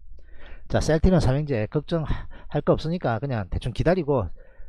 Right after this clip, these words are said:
셀트리온, 셀트리온 아까 네 번 나눠 사라 했죠. 사, 지금 사, 한 번 더, 아까 샀던 거 한 번 더 사.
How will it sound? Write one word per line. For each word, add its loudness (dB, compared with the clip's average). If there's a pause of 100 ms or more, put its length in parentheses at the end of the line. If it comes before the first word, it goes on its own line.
(140)
셀트리온, 2 (1000)
셀트리온 -2 (680)
아까 2
네 0
번 4
나눠 2
사라 2
했죠. 0
사, 6 (240)
지금 0
사, 8
한 0
번 2
더, 6
아까 2
샀던 0
거 2 (540)
한 0
번 0
더 6
사. 4